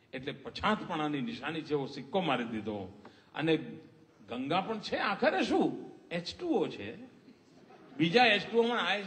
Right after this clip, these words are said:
ટુ ઓ માં ફરક શું? જે દિવસે ગંગા એચ ટુ ઓ બની ગઈ, એ દિવસથી ગંગા પ્રદૂષિત થવા માંડી. મિત્રો,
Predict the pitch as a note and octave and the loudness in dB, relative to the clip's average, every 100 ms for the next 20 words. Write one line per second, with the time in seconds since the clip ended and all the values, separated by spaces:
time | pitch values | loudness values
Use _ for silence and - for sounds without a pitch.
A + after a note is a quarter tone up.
0 | - A3+ A#3 - G#3+ E4 G#3+ A#3 D#3 G2+ | -2 0 0 0 6 6 6 4 4 2
1 | - - - - F#3 G#3+ G#3 G3+ G3 F3+ | -8 -14 -16 6 10 10 10 4 2 0
2 | C3 C3+ D#3+ F3+ - C3 C#3+ - G3 D3+ | 0 -2 2 0 0 -6 -6 0 2 4
3 | C#3+ C#3+ F3+ C4+ - - - C3+ C#3+ C3+ | 2 6 8 8 6 -4 -4 0 2 0
4 | C#3 - C3+ G#2 G2+ A#2+ A2+ G2+ G#2 G2 | -2 -4 -8 -8 -8 -8 -8 -10 -10 -12
5 | A2 - - F2 F2 G#2 - - F3 F3 | -14 -18 -20 -18 -18 -20 -20 -8 -4 -4
6 | - | -4